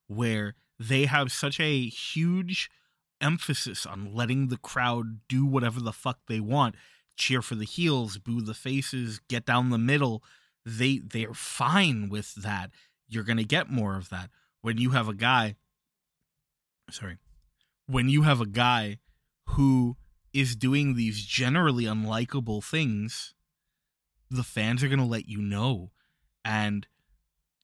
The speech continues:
I'm not surprised at the reaction from it. And I, on a level,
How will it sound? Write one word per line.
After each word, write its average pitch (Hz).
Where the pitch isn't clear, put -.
I'm 131
not 139
surprised 127
at 117
the 107
reaction 107
from 101
it. 107
And 117
I, 135
on 196
a 143
level, 127